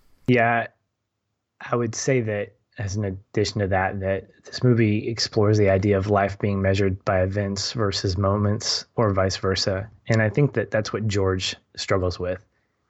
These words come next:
is that the things that we see him wanting to be an explorer, like, I love, I love his conversation with, with Mary, where he says,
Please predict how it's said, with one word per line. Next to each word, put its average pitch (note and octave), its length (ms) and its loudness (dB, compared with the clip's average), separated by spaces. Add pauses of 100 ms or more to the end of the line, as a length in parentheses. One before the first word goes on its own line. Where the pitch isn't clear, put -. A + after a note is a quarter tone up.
(100)
is G#2+ 140 -2
that G2 200 -2
the A2 100 0
things C#3 320 4
that A2 120 2
we A2 100 0
see A2+ 300 -4
him G#2 280 -2
wanting A#2 480 -2 (380)
to A#2 100 4
be G#2 140 4
an F2+ 100 -2
explorer, A2 800 2 (580)
like, G#2+ 120 -14 (180)
I G#2+ 60 -6
love, B2+ 440 4
I A2+ 60 -4
love A#2+ 220 0
his B2 120 -4
conversation G#2 640 -2
with, F#2+ 260 -8 (720)
with G2 140 -4
Mary, G#2 460 0
where G2+ 160 -6
he F2+ 120 -4
says, G2 420 -2